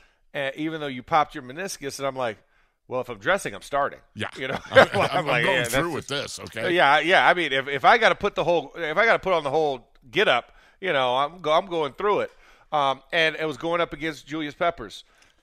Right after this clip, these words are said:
Speaker 1: And
Speaker 2: Oh, that's just
Speaker 1: I was like,
Speaker 2: great. Nothing to
Speaker 1: Yeah, that
Speaker 2: see
Speaker 1: was
Speaker 2: here.
Speaker 1: great.
Speaker 2: No worries there.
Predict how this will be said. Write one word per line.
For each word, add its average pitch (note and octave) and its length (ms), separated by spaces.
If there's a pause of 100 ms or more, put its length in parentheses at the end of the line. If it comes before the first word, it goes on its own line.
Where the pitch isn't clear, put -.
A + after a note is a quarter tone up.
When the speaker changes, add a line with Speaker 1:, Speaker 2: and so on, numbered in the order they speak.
Speaker 1:
And C3 420
Speaker 2:
Oh, C3+ 40
that's F3 180
just C#3+ 180
Speaker 1:
I B2 60
was G#2+ 80
like, A2+ 80
Speaker 2:
great. A2 220 (580)
Nothing G#3+ 380
to F#3+ 40
Speaker 1:
Yeah, D#3+ 140
that D#3 100
Speaker 2:
see F#3 60
Speaker 1:
was D#3+ 80
Speaker 2:
here. F3 80
Speaker 1:
great. C#3+ 160
Speaker 2:
No F#3 200
worries C#3 500
there. B2+ 300